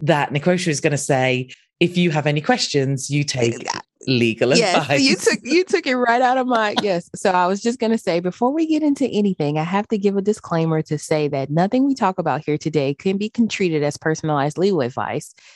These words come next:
Speaker 2: Nothing I say is intended to create, and your listening does not mean that we have an attorney-client relationship.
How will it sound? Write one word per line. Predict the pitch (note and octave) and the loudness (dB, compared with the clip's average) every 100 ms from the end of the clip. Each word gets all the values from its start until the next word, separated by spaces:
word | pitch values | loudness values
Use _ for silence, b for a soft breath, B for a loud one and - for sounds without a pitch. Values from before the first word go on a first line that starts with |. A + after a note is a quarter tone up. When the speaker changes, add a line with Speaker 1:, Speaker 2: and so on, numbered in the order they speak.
| b | b
Speaker 2:
Nothing | D3 D#3 F3+ | -2 0 0
I | E3 E3 | 0 -2
say | - D3+ D#3 D#3+ | 0 0 2 0
is | D#3 C#3+ | 0 -2
intended | C#3 E3 D#3+ | -2 0 0
to | - | -2
create, | - D#3 D#3 F3 F3+ | -4 -2 0 0 0
and | D3+ D3+ | -2 0
your | D#3+ | 2
listening | E3 F3+ E3 | 0 0 0
does | D3+ D#3+ | 0 0
not | D#3+ C#3+ | 0 0
mean | D#3 D#3 | 0 0
that | C3 | 0
we | D#3 | 0
have | D#3 D3 | 0 0
an | C#3+ | -2
attorney-client | C#3 - C#3+ C#3 - C#3+ C3+ | -6 -6 -6 -6 -4 -4 -4
relationship. | C3+ C#3 C#3+ - C3 - - | -4 -2 -2 -4 -8 -8 -10